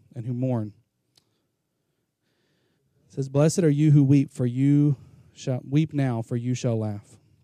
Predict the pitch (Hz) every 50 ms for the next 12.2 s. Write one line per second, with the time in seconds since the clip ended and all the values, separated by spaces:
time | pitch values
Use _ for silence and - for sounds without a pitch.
0 | _ _ _ _ _ _ _ _ _ _ _ _ _ _ - 156 143 - 160 160
1 | 180 190 180 - - 160 151 147 - - 160 151 143 139 - _ _ - 143 -
2 | 165 160 151 143 131 147 151 151 - 147 143 135 131 - - 147 139 139 139 131
3 | - 139 135 131 131 139 139 - _ _ - 147 143 131 - 156 156 143 - 160
4 | 139 135 131 131 - 139 139 135 - 139 135 127 123 - 135 131 131 127 123 123
5 | 127 - - 131 127 135 123 - - 127 127 127 127 120 123 - 120 120 120 120
6 | 123 - - - 127 117 117 117 117 117 - - 120 110 107 110 117 117 - -
7 | - _ _ _ _ _ - 139 139 139 131 127 120 131 131 135 135 127 131 127
8 | 120 127 127 123 120 117 - 131 120 120 117 110 - 117 117 117 120 123 123 123
9 | 123 113 - _ _ _ _ _ _ - 127 123 143 143 - 196 196 185 185 147
10 | 143 147 175 180 - - 180 156 - - - 160 160 156 - - 147 147 147 147
11 | 143 135 135 135 143 139 139 131 120 - 160 175 170 180 185 180 - - 143 139
12 | 135 131 123